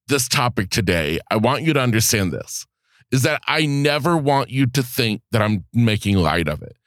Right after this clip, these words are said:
I never want you to think that what I'm talking about is easy. No, it takes work. Because, well, when we're trying to fight against ourselves,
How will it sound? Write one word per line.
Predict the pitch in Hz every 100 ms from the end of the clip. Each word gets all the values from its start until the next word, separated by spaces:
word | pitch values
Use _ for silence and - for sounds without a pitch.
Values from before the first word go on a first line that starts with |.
| _ - -
I |
never | 120 120 117 123 151
want | 151 165
you | 156 165
to | 170
think | - - 175 120 107 - - _ _ _ _
that | - 131 127 123 123
what | 110 127
I'm | 147
talking | 123 139 127
about | 123 107 -
is | 120 - -
easy. | 139 147 120 - - - _ _ -
No, | 110 135 123 92 -
it | 131 123
takes | - 135 123 - 110
work. | 92 101 95 - - - _ _ _ _ -
Because, | 127 123 170 160 135 127 117
well, | 160 160 156 135 123 _ _
when | 143 131
we're | 127 180
trying | - 226 202 202 190 160
to | - 160 139
fight | - - 131 135
against | 123 127 - -
ourselves, | 107 95 - 101 104 131 175 -